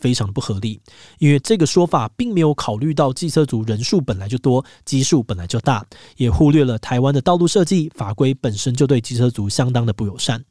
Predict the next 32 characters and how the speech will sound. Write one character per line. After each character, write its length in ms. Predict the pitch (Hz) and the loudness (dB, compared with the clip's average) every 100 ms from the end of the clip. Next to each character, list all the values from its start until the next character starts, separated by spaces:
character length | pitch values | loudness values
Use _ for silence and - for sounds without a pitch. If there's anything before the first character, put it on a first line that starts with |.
| _ _ _ _ | _ _ _ _
所 140 | 165 | 2
以 40 | 143 | 2
机 200 | - 202 | 2 2
车 180 | 220 | 2
会 140 | 202 214 | 4 2
发 200 | - 202 | 2 -2
生 200 | 226 202 | 0 0
这 120 | 285 | 0
么 120 | 240 | 0
多 100 | 156 | 2
的 80 | 143 | 2
车 180 | - 147 | 4 2
祸， 240 | 170 127 - | 4 0 -2
因 140 | 135 135 | -6 -4
素 180 | 143 | -2
有 100 | 113 | -2
很 200 | 110 113 | -2 -4
多， 280 | 98 113 110 | -2 -2 -2
不 160 | - 143 | -2 -2
能 120 | 113 | 0
够 140 | 117 | 0
完 180 | 113 104 | -2 -2
全 160 | 127 123 | -4 -4
的 120 | 117 | 0
怪 160 | 147 131 | 0 0
到 180 | 120 | -2
机 160 | 107 127 | -2 -6
车 220 | 120 131 | 0 0
族 180 | 123 98 | 0 -4
的 80 | 104 | -6
头 180 | - 104 | -6 -4
上。 240 | 143 107 | -4 -4